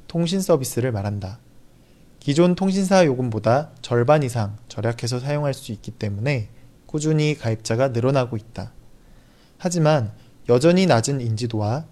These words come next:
부족한 서비스 때문에 많은 사람들이 알뜰폰 사용을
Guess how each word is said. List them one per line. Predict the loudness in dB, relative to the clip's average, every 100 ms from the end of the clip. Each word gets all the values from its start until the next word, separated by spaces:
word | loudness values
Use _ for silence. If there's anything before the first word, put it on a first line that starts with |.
| -20 -20 -10
부족한 | -4 -4 0 -2
서비스 | 2 2 2 -8
때문에 | -4 -2 0 -2 -4 -8 -18 -20 -6
많은 | -2 0
사람들이 | 2 2 2 0 0 -2 -4 -16 -16
알뜰폰 | -2 0 0 -4 -2 -2
사용을 | 0 -2 0 -2 -4